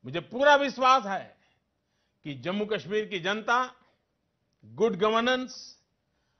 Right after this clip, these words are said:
और पारदर्शिता के वातावरण में नए उत्साह के साथ अपने लक्ष्यों को प्राप्त करेगी।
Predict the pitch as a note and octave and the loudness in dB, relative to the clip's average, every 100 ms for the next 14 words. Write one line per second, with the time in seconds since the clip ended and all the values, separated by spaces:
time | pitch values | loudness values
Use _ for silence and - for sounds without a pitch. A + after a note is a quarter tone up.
0 | _ F#3+ A3 G#3+ A3+ B3 C#4 C4+ G#3+ G#3+ | _ 0 0 0 2 6 6 6 2 -2
1 | G3 A#3 A3 G#3 G#3 F#3+ F#3+ G3 A3+ G#3 | -4 -2 -2 0 -2 -2 0 -2 -2 -8
2 | A#2 F#2 _ _ _ _ _ _ _ _ | -12 -20 _ _ _ _ _ _ _ _
3 | _ _ _ D3 G3 C#4 D4 C#4+ C#4+ C#4 | _ _ _ -4 6 12 12 10 4 4
4 | D4+ C#4 A#3 A#3 C4+ G#3+ B2+ _ _ _ | 6 4 0 2 2 0 -6 _ _ _
5 | _ _ _ _ _ _ _ D#3+ E3+ F#3 | _ _ _ _ _ _ _ -6 -6 -6
6 | F3+ E3 F3+ - F#3 D#3+ B2+ F3 F#3 - | -4 -4 -6 -6 -6 -6 -4 -4 -4 -6
7 | A#2+ A2 F#2 E2 F#2 _ _ | -16 -16 -20 _ _ _ _